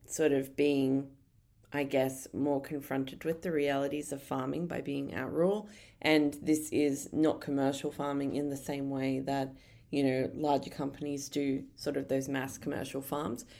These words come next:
So this is very much small scale farming, which realistically, if the whole world went back to that, I'd have much less of a problem with farming. Um, but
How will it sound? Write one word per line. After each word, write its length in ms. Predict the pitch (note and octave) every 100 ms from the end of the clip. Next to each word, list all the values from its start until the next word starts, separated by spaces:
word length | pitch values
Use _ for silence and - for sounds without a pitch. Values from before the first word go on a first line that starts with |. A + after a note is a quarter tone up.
| - -
So 160 | D#3+
this 240 | C#3+ C#3 A3+
is 80 |
very 180 | - D3+
much 220 | C#3+ -
small 320 | - - C3 C3
scale 320 | - A#2 G#2
farming, 500 | - - - - - - - -
which 360 | D3+ - - - -
realistically, 800 | D3 D#3 A#2+ - - - G2+ -
if 180 | C3+ C3+
the 200 | D3+ C#3+
whole 180 | C#3 C3+
world 240 | C3 C3+
went 180 | C3 -
back 220 | F#2 C3 -
to 100 | -
that, 200 | F2 -
I'd 120 | C3+
have 260 | C#3+ C3+
much 320 | C#3+ C#3 - C#3
less 200 | C3+ -
of 60 |
a 60 | -
problem 340 | - - -
with 140 | - -
farming. 500 | - D2+ G2 - F3+
Um, 320 | - C#3+ C3+ D3 - - - -
but 380 | C#3+ A2+ -